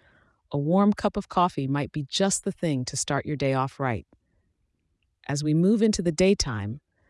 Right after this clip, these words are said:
the mercury's going to nudge up just a bit, aiming for a high of about fifty-four degrees. Even the clouds can't put a damper on a festive day like today. For the afternoon, if you're out doing some last-minute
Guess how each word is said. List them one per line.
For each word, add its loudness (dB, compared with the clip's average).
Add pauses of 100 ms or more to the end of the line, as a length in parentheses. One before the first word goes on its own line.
(140)
the -2
mercury's 2
going 0
to 2
nudge 4
up 0
just -2
a -2
bit, 0 (400)
aiming 4
for -4
a -2
high 4
of -6
about -4
fifty-four -2
degrees. -6 (560)
Even 4
the 2
clouds 4
can't -6
put 0
a 2
damper 0
on -4
a -4
festive -2
day 2
like -4
today. -6 (800)
For -4
the 4
afternoon, 2 (400)
if -6
you're 6
out 6
doing 4
some 0
last-minute 2